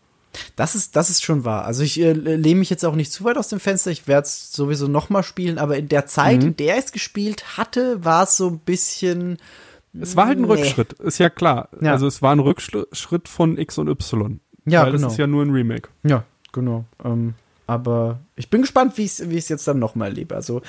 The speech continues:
Speaker 2: Ja.
Speaker 1: habe ich jetzt wirklich auch bei der dritten gemerkt, ich hab's jetzt noch mal ganz anders erlebt, als es das erste Mal, als ich's nachgeholt habe. Weil ich echt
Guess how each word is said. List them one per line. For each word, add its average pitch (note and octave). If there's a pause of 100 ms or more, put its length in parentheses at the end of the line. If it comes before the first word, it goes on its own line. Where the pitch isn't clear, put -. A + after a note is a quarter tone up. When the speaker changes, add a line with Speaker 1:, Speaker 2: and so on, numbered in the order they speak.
(200)
Speaker 2:
Ja. C3
Speaker 1:
habe D#3
ich -
jetzt F#3
wirklich G3
auch E3
bei D#3+
der D#3
dritten G3+
gemerkt, E3
ich C#3+
hab's -
jetzt -
noch C#3
mal D#3
ganz E3+
anders D#3
erlebt, C#3+
als C3
es B2+
das -
erste A2
Mal, A2
als -
ich's A2+
nachgeholt -
habe. A2
Weil A2+
ich A2+
echt -